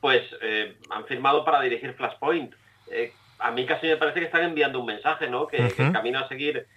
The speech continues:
Speaker 1: era que, que Flash era un poco el Spider-Man en, en la peli de la Liga de la Justicia,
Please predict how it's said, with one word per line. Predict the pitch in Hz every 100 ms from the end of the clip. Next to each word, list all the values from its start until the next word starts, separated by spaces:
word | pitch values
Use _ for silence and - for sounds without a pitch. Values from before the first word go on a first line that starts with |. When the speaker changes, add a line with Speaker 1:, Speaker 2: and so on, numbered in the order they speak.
| -
Speaker 1:
era | 127 135 131 131 143
que, | 131 127 123
que | 127
Flash | 151 147 143
era | 131
un | 127
poco | 135 139
el | 127
Spider-Man | - 147 135 131 131 131
en, | 127 131 127 123
en | 117
la | 123 120
peli | 147
de | 139
la | 127
Liga | 131 131
de |
la | 131
Justicia, | 135 151 147 151 185